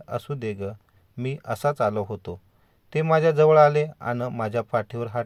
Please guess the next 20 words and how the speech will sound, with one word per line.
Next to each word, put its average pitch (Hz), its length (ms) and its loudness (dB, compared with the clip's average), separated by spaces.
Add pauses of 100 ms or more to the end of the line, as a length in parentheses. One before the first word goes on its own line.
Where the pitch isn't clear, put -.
(100)
ठेवला. 113 280 -10 (500)
नुकतीच 156 400 -6
मी 151 200 -4
ब्रा 120 440 2
वापरायला 123 460 2
लागली 120 300 -2
होते. 120 420 -8 (500)
त्यांच्या 101 380 -6
हातानं 117 480 -4 (380)
मला 131 240 2
असे 143 240 0
वाटले 143 460 0
ब्राची 110 540 -4
पट्टी 110 480 -8
लागली. 113 320 -6 (580)
ते 151 140 -2
त्या 151 240 4
पट्टीला 123 480 -4
चापसू - 500 -6
लागले. 113 360 -8